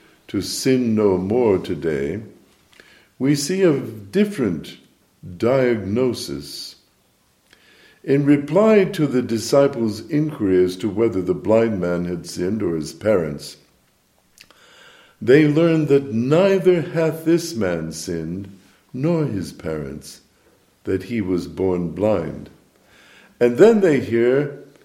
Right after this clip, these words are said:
that one of the consequences of this man's terrible plight, the fathers insist that we remember it is not a cause, it is a consequence, is that the works of God will be made manifest.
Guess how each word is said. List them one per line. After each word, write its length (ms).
that 320
one 840
of 160
the 100
consequences 1300
of 300
this 280
man's 460
terrible 540
plight, 440
the 100
fathers 840
insist 640
that 120
we 140
remember 540
it 280
is 200
not 340
a 200
cause, 720
it 200
is 180
a 140
consequence, 1400
is 220
that 240
the 80
works 560
of 240
God 480
will 160
be 260
made 520
manifest. 960